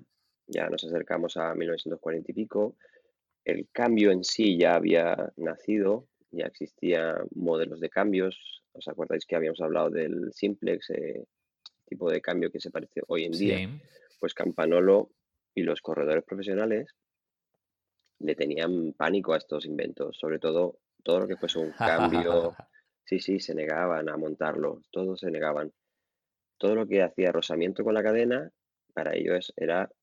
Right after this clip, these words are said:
Speaker 1: un, un, un, un retraso, ¿no? Un freno en, en lo que era el pedalear. Por eso el Campanolo en esa época era, era ca-, la cadena directa, no había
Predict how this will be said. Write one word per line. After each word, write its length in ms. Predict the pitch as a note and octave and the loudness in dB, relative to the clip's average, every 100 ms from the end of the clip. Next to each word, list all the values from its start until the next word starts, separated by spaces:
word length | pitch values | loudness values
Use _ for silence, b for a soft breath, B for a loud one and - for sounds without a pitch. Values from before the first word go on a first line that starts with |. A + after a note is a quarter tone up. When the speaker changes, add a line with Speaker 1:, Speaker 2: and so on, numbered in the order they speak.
| _ _ - | _ _ -10
Speaker 1:
un, 340 | - E2+ E2 - | -4 -2 -4 -6
un, 160 | D#2+ - | -8 -6
un, 240 | F2 - | -6 -6
un 260 | F2+ F2 E2 | -4 -4 -2
retraso, 460 | D#2 D2 C#2+ C#2 A#1 | -2 -2 -2 -2 -4
¿no? 140 | F2 | -4
Un 240 | C#2 F2 | -4 -6
freno 560 | - D2+ E2+ E2+ F2+ - | -4 0 2 2 0 -2
en, 220 | - C#2+ - | -6 -6 -8
en 100 | D2 | -8
lo 100 | D2+ | -6
que 100 | - | -4
era 100 | D#2 | -4
el 80 | E2 | -2
pedalear. 420 | - B1 B1+ - _ _ _ _ _ _ | -2 -2 -2 -6 _ _ _ _ _ _
Por 160 | - E2+ | 0 0
eso 160 | F2+ G2 | 2 0
el 160 | E2 | 0
Campanolo 560 | - F2 E2 D#2+ E2+ E2+ | -2 -2 0 2 4 4
en 80 | F2 | 0
esa 240 | - F2 | 0 0
época 300 | F#2+ F#2 F#2+ | 0 0 0
era, 160 | F2 - | 0 0
era 280 | D#2+ E2 | 0 -2
ca-, 160 | F2 F2 E2 | -2 -6 -4
la 120 | D#2+ | -4
cadena 380 | D2 D#2 F2 F2+ | -2 -2 -2 0
directa, 460 | D#2+ E2 - C#2 | 0 0 -2 -6
no 100 | C#2 | -4
había 320 | D2 D2+ G1+ | -2 -2 -4